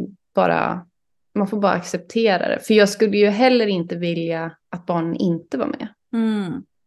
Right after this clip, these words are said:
Speaker 2: såklart.
Speaker 1: Så, och sen behöver de ju inte dra fram som en orkan, men då får man
Speaker 2: <laughs>
Speaker 1: och säga till. Bara.
Speaker 2: Har ni några regler då som ni har i grönsakslandet?
Speaker 1: Eh, ja, man får,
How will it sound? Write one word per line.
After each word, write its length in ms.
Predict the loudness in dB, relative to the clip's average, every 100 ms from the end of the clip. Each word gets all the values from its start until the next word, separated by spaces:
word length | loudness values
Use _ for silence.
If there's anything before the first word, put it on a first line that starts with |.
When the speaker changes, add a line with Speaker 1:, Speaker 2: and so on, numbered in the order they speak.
| _ _
Speaker 2:
såklart. 600 | -12 -10 -6 -6 -8 -18 _ _
Speaker 1:
Så, 240 | -6 -2 -2 2
och 140 | 2
sen 240 | 6 6 6
behöver 240 | 6 4
de 140 | 0
ju 60 | -2
inte 200 | -4 -6
dra 280 | -4 -4 -4
fram 300 | -6 -8 -6
som 160 | -6
en 140 | -4 -2
orkan, 600 | -4 -4 0 2 2 0
men 120 | 0 0
då 80 |
får 140 | 2 2
man 180 | 2 2 0 -6
Speaker 2:
<laughs> 260 | -4 -6
Speaker 1:
och 60 | -4
säga 260 | -2 -2 -2
till. 420 | -2 0 6 6 4 4 8
Bara. 60 | 8 6
Speaker 2:
Har 60 |
ni 60 | 6
några 140 | 4 2 4 4 4 0
regler 340 | 2 2 2
då 60 | -2
som 140 | -4
ni 120 | -6 -4
har 240 | -4 -4
i 80 | -4
grönsakslandet? 840 | -6 -8 -10 -14 -16 -14 -12 -12 _ _ _ _ -2
Speaker 1:
Eh, 460 | 2 4 4 2 2
ja, 380 | 6 6 6 4 0 -8 _ _ _
man 300 | 4 6 4
får, 600 | 0 2 4 4 2